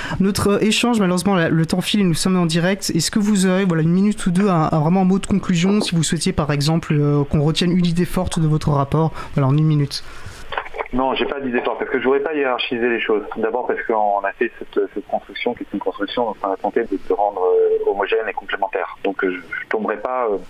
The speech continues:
Speaker 2: ce n'est pas un piège que vous me tendez, mais comme c'est la question qui revient assez souvent, finalement, c'est quoi le, le point clé ou, ou la recommandation, euh, forte ? J'en ai tous,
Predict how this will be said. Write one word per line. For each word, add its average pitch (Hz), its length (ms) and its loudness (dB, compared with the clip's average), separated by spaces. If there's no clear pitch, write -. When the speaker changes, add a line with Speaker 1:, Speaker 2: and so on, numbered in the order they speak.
Speaker 2:
ce 98 60 -6
n'est 95 80 -4
pas 95 140 -2
un 95 40 -4
piège 107 200 -2
que 104 80 -2
vous 104 60 0
me 104 60 -2
tendez, 120 260 -2
mais 92 220 -2
comme 95 220 -2
c'est - 80 -4
la 92 100 2
question 110 260 -4
qui 117 120 -2
revient 95 180 0
assez 101 280 -2
souvent, 117 280 -2
finalement, 110 320 0
c'est - 100 -6
quoi 117 200 2
le, 104 160 0
le 101 100 -2
point 104 200 -6
clé 113 280 0
ou, 101 220 4
ou 101 100 2
la 98 100 2
recommandation, 101 680 0
euh, 87 100 2
forte ? 117 220 -4
J'en 113 180 -2
ai 107 100 0
tous, 127 180 0